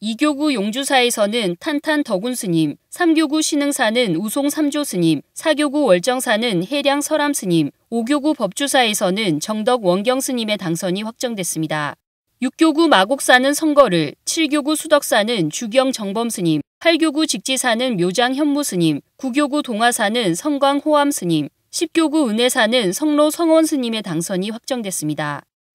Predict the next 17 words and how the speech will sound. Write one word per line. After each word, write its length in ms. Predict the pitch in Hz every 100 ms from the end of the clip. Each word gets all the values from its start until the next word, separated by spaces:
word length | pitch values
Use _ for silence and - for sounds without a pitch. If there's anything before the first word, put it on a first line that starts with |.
| _ _
십일 380 | - 349 349 349
교구 260 | 320 285 320
불국사는 680 | 247 226 277 - 247 269
선거를, 640 | 294 330 294 277 180 160 - -
십이 340 | - 302 294
교구 320 | 277 254 294
해인사는 760 | 285 285 277 262 202 240 196 294
은관, 480 | 220 233 208 170 147
하감, 480 | - 180 208 170 147
재정 380 | - 190 233 226
스님, 340 | 185 165 147 _
십삼 400 | - 330 359 330
교구 240 | 302 277 311
쌍계사는 800 | 320 302 302 294 240 240 233 160
지연 420 | - 233 247 269
현담 340 | 302 294 294
스님, 380 | 285 180 160 147